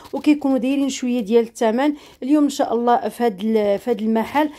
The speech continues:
غادي نلقاوهم ب-، بشويه بثمن زوين، بثمن مناسب ان شاء الله. يعني كل ما يتعلق ب-، بالتجميل، يعني مستحضرات التجميل، آه، لي ماسك، آه، آه، لي كريم ديال تقدم السن، يعني كل ما تنحتاج.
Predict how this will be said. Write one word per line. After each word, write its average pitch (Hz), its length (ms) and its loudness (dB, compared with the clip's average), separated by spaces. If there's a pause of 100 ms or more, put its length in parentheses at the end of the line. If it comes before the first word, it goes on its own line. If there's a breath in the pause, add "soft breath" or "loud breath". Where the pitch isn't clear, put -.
(200 loud breath)
غادي 247 180 -2
نلقاوهم 233 600 0
ب-، 190 680 -4
بشويه 330 380 -2
بثمن 226 420 0
زوين، 202 260 -6
بثمن 214 360 -2
مناسب 214 600 -2 (400 loud breath)
ان 233 100 -2
شاء - 260 -2
الله. 226 320 2 (240 loud breath)
يعني 220 220 -2
كل 277 180 -4
ما 262 120 0
يتعلق 233 640 -2
ب-، 165 80 -18
بالتجميل، 214 760 -2
يعني 208 340 0
مستحضرات 214 600 -2
التجميل، 220 580 -2 (340 loud breath)
آه، 208 240 0
لي 233 160 0
ماسك، 233 580 0
آه، 208 400 0 (460 loud breath)
آه، 214 140 0
لي 220 120 -2
كريم 240 400 -2
ديال 226 160 0
تقدم 233 580 -4
السن، 247 440 -4
يعني 220 420 -2 (200)
كل 311 320 0
ما 233 120 -2
تنحتاج. - 500 -4